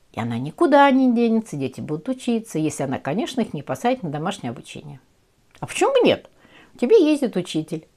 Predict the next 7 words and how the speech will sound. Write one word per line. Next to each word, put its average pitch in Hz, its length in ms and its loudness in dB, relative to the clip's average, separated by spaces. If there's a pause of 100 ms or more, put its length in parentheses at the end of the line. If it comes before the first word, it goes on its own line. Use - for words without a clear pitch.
(1000)
Пускай - 240 2
с - 80 -8
ними 165 140 0
занимается, 160 560 -2
подготавливает 202 800 0
к-, - 80 -20 (100)
их 269 180 -2